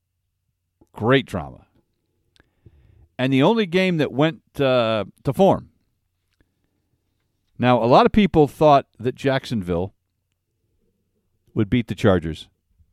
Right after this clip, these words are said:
this past weekend. Our, our Dan Zampano included. Um, but when it was twenty-seven to nothing with four twenty-five left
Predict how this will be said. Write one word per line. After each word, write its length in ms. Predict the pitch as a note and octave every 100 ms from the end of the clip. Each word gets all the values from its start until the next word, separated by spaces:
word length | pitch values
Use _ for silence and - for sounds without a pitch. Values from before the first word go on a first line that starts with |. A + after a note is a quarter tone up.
| _ -
this 100 | F2
past 300 | F2 D#2 E2
weekend. 280 | - - _ _ _ _ _ _ _ _ _ _ _ _ _ -
Our, 260 | F2 E2 -
our 160 | F#2 F#2
Dan 240 | G#2 G#2
Zampano 400 | G2+ A2+ G#2 F#2+
included. 380 | E2+ F2+ C2 A1 _ _ _ _ _ _ _ _ _ _ _ _ _ _ _ _ -
Um, 560 | G2 F#2+ F#2+ F2+ F#2+ - _ _ _ _ _ _ _ _
but 260 | - G2+ B2
when 120 | B2+
it 140 | C#3 -
was 160 | E3+
twenty-seven 880 | - F3 G#3+ G#3+ - - G3 F#3 E3
to 140 | D3+ B2+
nothing 460 | D3+ - E2+ D#2+ _ _ _ _ _ _ _ _ _ _ _ _ _ _ _ _ _ _ _ -
with 160 | A#2
four 340 | - - D#3+ F#3+
twenty-five 840 | - G#3 G3 E3 - E3+ D#3+ C3+
left 400 | A#2 D#3 - -